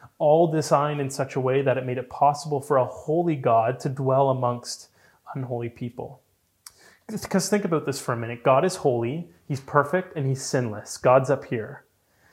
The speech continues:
And humans are fallen, sinful by nature. And these things are incompatible. God can't, God being holy, being set apart from sin, can't dwell where there is sin.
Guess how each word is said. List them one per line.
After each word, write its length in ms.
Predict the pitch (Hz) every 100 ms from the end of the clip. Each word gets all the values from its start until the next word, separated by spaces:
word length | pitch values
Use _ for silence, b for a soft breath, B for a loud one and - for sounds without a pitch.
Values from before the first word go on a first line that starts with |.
| b -
And 160 | 139
humans 400 | - 151 170 151
are 120 | 151
fallen, 720 | - - 131 127 147 214 233 - _ _ -
sinful 640 | - - 160 170 - 147
by 240 | 135 131 127
nature. 580 | 139 143 - 113 135 _ b b b
And 160 | 151
these 220 | 151 135 -
things 320 | 175 180 147
are 120 | 139
incompatible. 800 | 143 131 135 131 135 123 120 117
God 340 | 123 139 156 151
can't, 420 | - 156 151 143 b b b b
God 380 | - 147 165 131
being 240 | 151 143 127
holy, 500 | - 151 147 127 123
being 300 | 131 131 127
set 260 | - 147
apart 420 | 139 - 143 -
from 120 | - 120
sin, 360 | - 147 127
can't 360 | - 143 135 131
dwell 560 | 131 143 139 120 - B B
where 200 | 147 143
there 180 | 143 127
is 120 | 120
sin. 500 | - 202 202 131 -